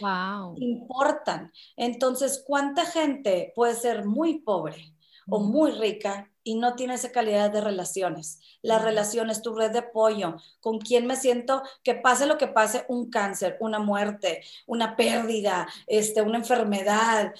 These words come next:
Speaker 2: cualquier cosa en tu vida, si tienes esa red de apoyo,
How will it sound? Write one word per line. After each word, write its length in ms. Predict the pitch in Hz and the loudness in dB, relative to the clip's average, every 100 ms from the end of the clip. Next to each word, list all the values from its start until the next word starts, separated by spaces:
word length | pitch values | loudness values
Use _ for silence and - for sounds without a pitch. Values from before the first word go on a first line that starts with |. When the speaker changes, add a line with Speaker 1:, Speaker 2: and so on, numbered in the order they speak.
| - _ | -20 _
Speaker 2:
cualquier 580 | 262 254 247 285 311 311 | 2 2 2 6 6 6
cosa 300 | 320 294 311 | 2 4 4
en 180 | 311 311 | 4 4
tu 140 | 285 | 0
vida, 480 | 240 233 185 151 - - | 0 0 0 -2 -6 -10
si 300 | - 254 - | -8 -6 -2
tienes 300 | 277 294 311 | 0 0 0
esa 280 | 311 294 277 | 0 0 0
red 240 | 269 247 | 0 0
de 100 | 254 | 0
apoyo, 640 | 240 226 220 214 269 285 | 0 4 4 4 -2 -4